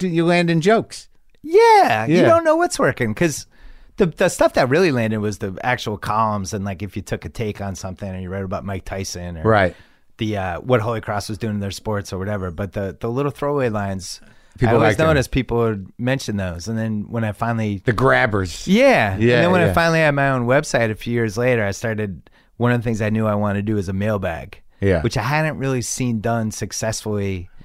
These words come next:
Speaker 1: That we
Speaker 2: as a sports column. And
Speaker 1: So
Speaker 2: it was completely one hundred percent ripped off from viewer mail.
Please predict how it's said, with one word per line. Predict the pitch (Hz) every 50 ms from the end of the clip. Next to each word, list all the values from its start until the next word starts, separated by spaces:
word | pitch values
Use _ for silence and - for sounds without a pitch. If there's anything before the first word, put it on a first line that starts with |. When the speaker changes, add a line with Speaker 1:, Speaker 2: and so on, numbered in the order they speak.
| - -
Speaker 1:
That | 107 117 117 113
we | 113 113 123 120
Speaker 2:
as | 131 135 123 107
a | 117 113
sports | - - - - 135 151 151 147 -
column. | - 113 98 92 82 80 82 82 95 _ _ _
And | - - 147
Speaker 1:
So | 151 147
Speaker 2:
it |
was | 147 151 135 113 -
completely | - - 165 - - - - 196 196 185 175 175 165 160
one | - - 139 147 156 165 170
hundred | 160 156
percent | 143 - - 139 117
ripped | 131 131 107 -
off | 127 120 117 -
from | - 117 107
viewer | 101 123 120 117 113
mail. | 113 135 151 127 92 92 101 -